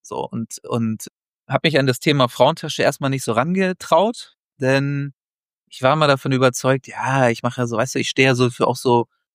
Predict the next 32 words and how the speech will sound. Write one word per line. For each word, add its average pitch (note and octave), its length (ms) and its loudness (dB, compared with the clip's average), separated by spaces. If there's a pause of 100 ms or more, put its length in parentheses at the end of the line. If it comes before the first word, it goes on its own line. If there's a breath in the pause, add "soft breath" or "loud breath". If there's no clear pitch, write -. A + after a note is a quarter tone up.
ist - 100 -12
das B2+ 100 -4
so C3 80 -2
ein B2+ 40 -2
bisschen B2+ 260 0
rough A2+ 380 -2
und A#2+ 220 -8
robust C3 720 2
und, A#2 500 -4
und C3 220 -6
Handwerk B2 640 2
und A#2 140 -8
so A#2 120 -6
weiter A#2 460 0
und - 100 -20
dachte - 220 -20
immer A#2+ 180 -12
so, - 120 -20 (100)
ja, A#2+ 120 -6
das A#2 140 -12
sind C3+ 180 -16
irgendwie C3 260 -2
so, B2 320 4 (560)
das - 140 -18
sind E3+ 160 0
so C#3+ 100 4
Benefits, E3 600 2
so C#3+ 180 2
damit B2+ 380 2
krieg - 200 -4
ich A#2+ 100 -6
die G#2+ 200 -4